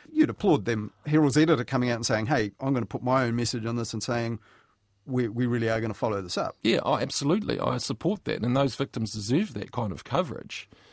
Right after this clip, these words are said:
Speaker 2: But so, okay, explain to me then why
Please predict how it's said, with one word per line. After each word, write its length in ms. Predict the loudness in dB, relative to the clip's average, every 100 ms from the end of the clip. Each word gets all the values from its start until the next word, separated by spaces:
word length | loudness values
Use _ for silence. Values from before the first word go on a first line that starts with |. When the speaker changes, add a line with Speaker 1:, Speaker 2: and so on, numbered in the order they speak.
| -20 _
Speaker 2:
But 200 | -2 -2 -4 _ _
so, 540 | -4 4 6 6 4 0 -4 -4
okay, 380 | -2 -2 -4 -6 -12 -8
explain 440 | -8 2 4 4
to 120 | 2
me 80 | 0
then 320 | 2 2 0
why 440 | 0 2 2 2